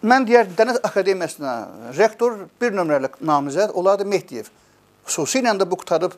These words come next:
gəmiçiliyi, gəmidə ocaqçı işləyib, nə işləyib, bunu qoyardılar. Bilirsiniz, kadr məsələsi yoxdur bizdə. Gələcək nəsil üçün kadr yoxdur bizdə. Gələcəkdə heç kim heç nə bilməyəsidir. Bir yandan kadr məsələsi yıxır evimizi,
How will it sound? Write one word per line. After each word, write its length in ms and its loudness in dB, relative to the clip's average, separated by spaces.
gəmiçiliyi, 600 0
gəmidə 240 4
ocaqçı 440 -2
işləyib, 300 -8
nə 100 -4
işləyib, 280 -16
bunu 140 -4
qoyardılar. 480 -6
Bilirsiniz, 380 2
kadr 300 4
məsələsi 440 -4
yoxdur 300 -4
bizdə. 240 -10
Gələcək 460 2
nəsil 320 0
üçün 200 -8
kadr 300 -2
yoxdur 340 -4
bizdə. 300 -16
Gələcəkdə 480 4
heç 240 0
kim 100 -10
heç 180 -6
nə 160 -2
bilməyəsidir. 640 -4
Bir 80 4
yandan 440 4
kadr 260 4
məsələsi 460 -2
yıxır 180 -6
evimizi, 380 -8